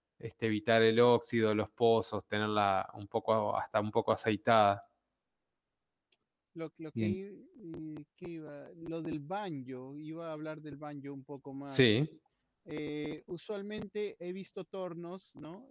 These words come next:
Speaker 2: Y con un banjo muy pequeño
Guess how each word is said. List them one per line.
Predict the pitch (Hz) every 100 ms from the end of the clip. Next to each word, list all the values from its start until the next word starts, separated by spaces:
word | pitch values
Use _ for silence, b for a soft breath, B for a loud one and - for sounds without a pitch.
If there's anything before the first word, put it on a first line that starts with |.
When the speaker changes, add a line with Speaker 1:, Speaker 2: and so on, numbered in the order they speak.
| 277
Speaker 2:
Y | 147 135 131 131 131 131 123 _ -
con | 147
un | 151 151
banjo | 160 160 156
muy | 160 165
pequeño | 156 156 - 160 147 139 143